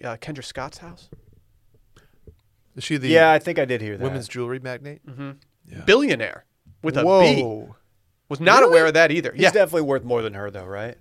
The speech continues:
Speaker 1: I don't
Speaker 2: Oh,
Speaker 1: know.
Speaker 2: yeah. I, Elon's number two in the world, isn't he?
Speaker 1: Like, dude, electric cars are sick, but you ever seen jewelry?
Speaker 3: Fair.
Speaker 1: This says that she's got an estimated net worth of five hundred million, but I was told,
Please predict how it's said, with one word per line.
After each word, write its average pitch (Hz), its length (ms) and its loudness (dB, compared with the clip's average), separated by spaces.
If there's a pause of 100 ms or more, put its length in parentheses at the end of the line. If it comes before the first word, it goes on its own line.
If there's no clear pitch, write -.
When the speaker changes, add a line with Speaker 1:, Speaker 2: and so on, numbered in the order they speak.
(200)
Speaker 1:
I - 140 -6
don't 139 160 -2
Speaker 2:
Oh, 120 40 -4 (100)
Speaker 1:
know. - 60 -14 (280)
Speaker 2:
yeah. - 80 -16 (480)
I, 190 60 -14
Elon's 143 280 -8
number 123 160 -10
two 147 200 -12
in 123 40 -12
the 107 60 -16
world, 117 320 -12
isn't 127 160 -18
he? 160 120 -20 (580)
Speaker 1:
Like, 147 220 -12
dude, 151 160 -8
electric 170 340 -4
cars 165 220 -4
are 123 60 -12
sick, - 360 -6
but 131 200 -6
you 143 100 -14
ever 143 100 -10
seen 143 180 -12
jewelry? 156 460 -10 (1400)
Speaker 3:
Fair. 113 340 -10 (880)
Speaker 1:
This 262 160 0
says 247 300 4
that 247 120 2
she's 226 220 -8
got 214 140 2
an 175 200 -4
estimated 196 380 -2
net 190 140 -2
worth 180 100 -4
of 156 80 -8
five 151 240 0
hundred 160 220 -6
million, 147 400 -4
but 135 160 -2
I 156 160 4
was 220 180 -4
told, 160 400 0